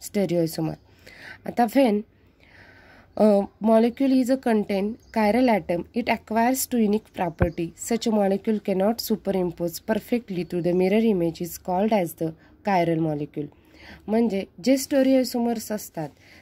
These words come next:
तेच काय असतात तर chiral असतात, म्हणजे ते काय होत नाहीत, सुपरइम्पोज होत नाहीत असं म्हणायचं होतं. मग स्टे-, स्टेरिओआयसोमर कोणाला म्हणायचं की isomers having a same bond connectivity in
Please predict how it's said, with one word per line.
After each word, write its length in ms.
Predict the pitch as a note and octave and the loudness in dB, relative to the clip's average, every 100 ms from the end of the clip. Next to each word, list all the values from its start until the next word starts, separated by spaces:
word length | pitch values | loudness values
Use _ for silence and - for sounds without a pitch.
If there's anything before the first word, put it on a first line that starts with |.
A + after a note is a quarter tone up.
| _ | _
तेच 220 | G#3+ A3+ - | -2 -2 -2
काय 220 | G#3 F#3+ | -2 -2
असतात 280 | F3 - E3 - | -4 -8 -8 -4
तर 100 | A3 B3+ | -6 -2
chiral 360 | A3+ E3+ D#3+ D#3+ | -2 0 0 -2
असतात, 320 | D3+ - D3 - - - - _ | -4 -10 -14 -16 -20 -20 -20 _
म्हणजे 260 | G#3+ A#3 A#3+ A#3+ | -2 0 0 -2
ते 100 | A#3+ | -2
काय 160 | A3+ | 0
होत 280 | A3 G3 F3 | -2 -2 -4
नाहीत, 300 | F3 E3 - | -4 -4 -6
सुपरइम्पोज 840 | - B3+ B3 C4 B3 G#3+ G#3 A3 - _ - | -4 -4 0 2 2 0 -2 -2 -8 _ -4
होत 280 | G3 F3 | -4 -4
नाहीत 280 | F3 D#3+ D#3 - | -4 -4 -4 -6
असं 240 | A3 A3+ A#3+ | -4 0 0
म्हणायचं 440 | F#3 D#3 D3 - | 0 -4 -6 -6
होतं. 200 | D#3 - - - - - - | -6 -8 -12 -18 -20 -12 -6
मग 60 | |
स्टे-, 260 | G#3 A#3+ A#3+ | -2 0 0
स्टेरिओआयसोमर 880 | A#3 - - G#3+ A#3+ B3+ B3+ A#3+ A3+ | 0 -4 -2 2 2 0 0 -2 -2
कोणाला 360 | A#3 A#3 B3 | -2 -2 -2
म्हणायचं 500 | A3 F3+ E3 D#3+ G3 B3+ - - - - | -4 -6 -8 -8 -10 -12 -16 -20 -20 -10
की 100 | A3 - G#3 | -10 -8 -4
isomers 420 | G#3 - B3 C#4 B3 | -4 0 0 2 0
having 320 | A#3+ A3 A3+ | 0 0 0
a 100 | A#3 | -2
same 340 | - A#3 B3 C4 | -2 0 2 2
bond 240 | A#3+ G#3+ G#3+ | 2 0 0
connectivity 640 | G#3 F#3 E3 G3+ F#3 E3+ F#3+ | -2 -6 -8 -10 -10 -8 -6
in 80 | G#3+ | -4